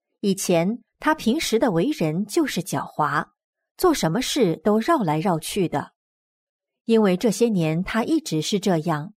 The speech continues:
所以我也一直认为他不修自己，我就没想过，他一直不变，是不是由于我的观念一直没变？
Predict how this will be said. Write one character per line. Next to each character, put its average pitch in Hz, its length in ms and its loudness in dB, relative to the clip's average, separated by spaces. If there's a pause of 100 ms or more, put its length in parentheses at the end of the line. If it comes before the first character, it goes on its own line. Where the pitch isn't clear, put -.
(300)
所 254 240 2
以 180 340 0 (140)
我 208 140 4
也 185 140 2
一 311 200 2
直 180 160 -4
认 262 240 0
为 160 260 2
他 247 220 -4
不 - 160 2
修 294 260 -2
自 320 220 -4
己， 160 400 -8 (280)
我 147 200 0
就 156 160 -6
没 156 160 -2
想 180 320 -6
过， 170 340 0 (300)
他 339 240 -2
一 302 140 0
直 170 180 -2
不 160 180 -2
变， 170 380 -2 (240)
是 - 200 2
不 226 120 2
是 226 220 0
由 226 180 2
于 339 120 2
我 240 240 0
的 - 140 -6
观 294 280 0
念 196 340 -2
一 185 100 2
直 170 180 -6
没 147 280 -4
变？ 196 380 -2